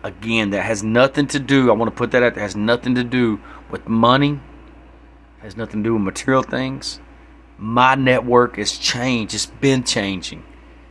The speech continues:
Anyone that follows me or is connected to me in real life or on this podcast, one or both or anything on social media, you know that my life has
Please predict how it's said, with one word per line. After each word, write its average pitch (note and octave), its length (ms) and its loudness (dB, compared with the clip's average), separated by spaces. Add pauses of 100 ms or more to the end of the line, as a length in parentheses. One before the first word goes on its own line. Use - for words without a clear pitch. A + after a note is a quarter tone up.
(160)
Anyone D3+ 680 2
that C3 180 2 (460)
follows C3 640 0
me C#3 420 0 (380)
or G#2+ 200 2
is G#2 120 -4
connected B2 540 -2
to B2 140 -6
me C3 180 0
in A2 140 -2
real B2 180 2
life B2 480 2
or G2 240 -4
on A#2+ 240 0
this - 380 -2 (100)
podcast, C3 680 2 (340)
one A2+ 320 4
or B2 100 6
both A2+ 400 4
or A2+ 200 4
anything C3+ 480 0
on C#3 80 2
social C#3 340 0
media, D3 320 0 (300)
you C#3 160 2
know B2 420 6 (540)
that A2+ 120 2
my A2+ 180 4
life A2 420 6
has - 360 -8